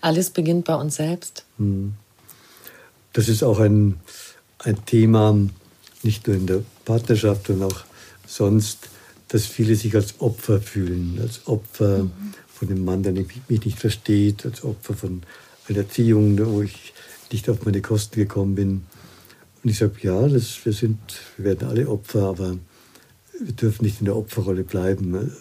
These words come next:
Speaker 2: Weil sonst klagen wir ständig die anderen an, „Du bist schuld, dass
Speaker 1: Mhm.
Speaker 2: mir nicht gut geht“,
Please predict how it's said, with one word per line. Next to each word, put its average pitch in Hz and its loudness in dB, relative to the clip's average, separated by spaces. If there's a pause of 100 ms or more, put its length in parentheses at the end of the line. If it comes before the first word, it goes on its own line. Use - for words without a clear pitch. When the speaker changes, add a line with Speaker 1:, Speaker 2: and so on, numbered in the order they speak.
Speaker 2:
Weil 107 -2
sonst 95 -4 (460)
klagen 92 -2
wir 98 0
ständig 95 -4
die 120 -2
anderen 98 -2
an, 92 -4
„Du 107 -4
bist 98 -6
schuld, 101 -2
dass 101 0
Speaker 1:
Mhm. 101 -2
Speaker 2:
mir 98 0
nicht 92 -4
gut 104 -4
geht“, 101 -4